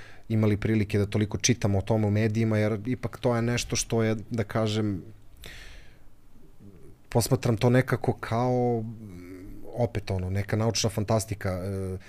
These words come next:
znamo da će doći do toga i doći će sigurno, samo što, eto, kao imamo još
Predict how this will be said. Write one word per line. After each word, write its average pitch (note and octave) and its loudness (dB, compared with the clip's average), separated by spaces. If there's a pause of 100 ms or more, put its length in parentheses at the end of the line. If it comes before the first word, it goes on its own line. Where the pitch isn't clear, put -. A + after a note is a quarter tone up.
(280)
znamo G2+ 4
da C#3+ 6
će - 2
doći A2+ 2
do F#2 -4
toga G#2+ -2
i A2 0
doći A2 4
će - -6
sigurno, C#3 2
samo A#2 2
što, A2+ 0
eto, G2+ 0
kao G#2+ 0
imamo G#2+ 0
još G2+ -2